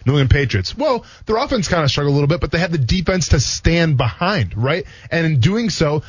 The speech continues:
they had a pretty good record last year. I don't know who had the best special teams last year. And to be fair, I'm not sure if it really mattered that much.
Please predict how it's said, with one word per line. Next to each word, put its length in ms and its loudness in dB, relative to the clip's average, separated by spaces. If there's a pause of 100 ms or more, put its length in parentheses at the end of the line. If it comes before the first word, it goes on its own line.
they 80 0
had 140 2
a 40 -2
pretty 220 0
good 120 0
record 300 0
last 300 0
year. 120 -4 (460)
I 160 0
don't 460 0
know 140 0
who 120 0
had 120 -2
the 100 2
best 200 2
special 300 0
teams 340 0
last 300 2
year. 140 -8 (260)
And 140 0
to 60 2
be 160 4
fair, 400 0 (280)
I'm 200 0
not 240 2
sure 140 0
if 60 0
it 60 0
really 200 2
mattered 300 2
that 180 2
much. 320 -12